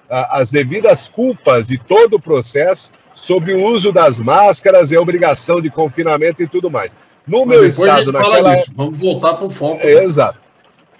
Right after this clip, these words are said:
Speaker 1: Aprovou-se naquela época, na calada da noite, a, o, o aborto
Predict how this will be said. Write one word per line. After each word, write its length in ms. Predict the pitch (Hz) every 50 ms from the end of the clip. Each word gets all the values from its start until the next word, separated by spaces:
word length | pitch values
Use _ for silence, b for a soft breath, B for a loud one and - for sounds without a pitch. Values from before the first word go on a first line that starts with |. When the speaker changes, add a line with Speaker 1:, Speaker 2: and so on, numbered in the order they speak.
| _ _ _ _ _
Speaker 1:
Aprovou-se 920 | 139 160 180 - - 247 262 494 180 131 143 196 240 240 - - - 180
naquela 480 | 175 165 151 - 202 214 226 226 214
época, 540 | 185 175 190 214 233 - _ _ - 240 233
na 120 | 220 202 -
calada 540 | - - 190 180 170 170 170 165 180 196
da 140 | 214 233 226
noite, 460 | 190 185 196 220 226 226 - - - _ _ _ _ _ _ _ _ _ _ _ _
a, 360 | - 156 156 160 165 160 160 -
o, 300 | 175 156 151 156 156 151 -
o 140 | 180 175 180
aborto 720 | 196 196 147 139 160 175 196 202 180 - - 220 220 208